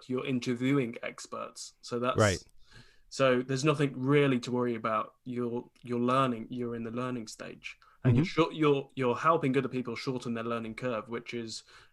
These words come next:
Speaker 1: uh, like, hats off to you, but he couldn't take his hat off because he didn't have a hat on. But, uh,
Speaker 2: <laughs>
Speaker 1: so, so what would you say, uh, 'cause you kind of mentioned the tools of the trade there, um, what mistakes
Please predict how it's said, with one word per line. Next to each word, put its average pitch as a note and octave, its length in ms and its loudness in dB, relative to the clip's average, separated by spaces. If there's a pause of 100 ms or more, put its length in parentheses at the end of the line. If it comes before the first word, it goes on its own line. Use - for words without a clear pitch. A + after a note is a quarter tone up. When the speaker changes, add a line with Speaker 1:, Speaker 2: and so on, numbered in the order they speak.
(240)
Speaker 1:
uh, - 80 -10
like, A2+ 240 -6
hats - 340 -8
off A#2 140 -6
to B2 100 -8
you, A2+ 240 -6
but A#2 180 -10
he A2+ 100 -14
couldn't A#2 320 -8
take A2 180 -8
his - 120 -14
hat A2 240 -10
off G#2+ 100 -14 (120)
because A2+ 300 -16 (120)
he A#2+ 60 -14
didn't - 260 -16 (320)
have A2 180 -10
a A2 60 -6
hat A2+ 180 0
on. G#2+ 200 -2
But, - 180 -4 (540)
uh, C3+ 180 8 (560)
Speaker 2:
<laughs> - 580 -16
Speaker 1:
so, - 140 -8 (260)
so D#3+ 460 6
what G3+ 260 6
would G#3 160 6
you G#3 120 2
say, D3+ 640 6
uh, C3 80 4
'cause D3 260 0
you C#3+ 100 2
kind D#3 300 4
of - 100 0
mentioned B2+ 400 0
the A2+ 40 -4
tools A#2+ 320 0
of A#2 40 -4
the A2+ 60 -6
trade A#2+ 340 0
there, G#2+ 320 0 (420)
um, C3+ 460 4 (460)
what E3 420 6
mistakes C#3+ 1080 2